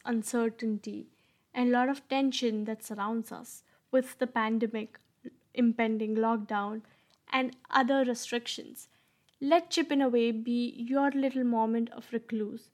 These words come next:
from the world around you. Help us make this little movement a little more better by reading the blog posts that go with our podcasts and other discussions online and offline.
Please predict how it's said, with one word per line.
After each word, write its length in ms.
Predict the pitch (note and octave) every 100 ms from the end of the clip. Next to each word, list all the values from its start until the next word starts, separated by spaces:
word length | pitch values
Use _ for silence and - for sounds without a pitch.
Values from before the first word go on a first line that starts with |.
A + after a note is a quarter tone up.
| _ _
from 200 | - A#3+
the 120 | A#3+ A#3
world 300 | A3 G#3 G3+
around 340 | G3+ F#3+ G#3+
you. 160 | A3 - _ _ _ _ _
Help 320 | D#4 E4+ F4
us 260 | E4+ - -
make 320 | C4 C4 B3 B3
this 240 | D4+ -
little 240 | C4 B3+
movement 640 | B3 A#3+ A#3 - G#3 G#3+ - _ _ -
a 80 | D4+
little 320 | E4+ F4 E4+
more 340 | C4 B3+ C4+
better 540 | B3 A3 G#3+ G#3+ G3 B3+ _ _ _ _
by 220 | A#3+ B3 B3
reading 420 | B3+ C4 C#4 C#4
the 100 | B3
blog 280 | A3+ A3+ A#3 -
posts 480 | G3+ G#3+ - - - _ _ -
that 240 | B3 -
go 180 | C#4+ C#4+
with 220 | C#4+ C#4+
our 260 | C4 B3 A#3+ B3 _ _ _ -
podcasts 720 | A#3+ A3 G3+ - - - - _ _ _ -
and 200 | C4+ C4
other 220 | - C#4 D4
discussions 800 | C#4 - A#3+ A#3 - B3 B3 - A#3
online 560 | A3+ A3+ A3 A#3+ B3 -
and 160 | A#3 -
offline. 500 | G#3+ G#3+ - -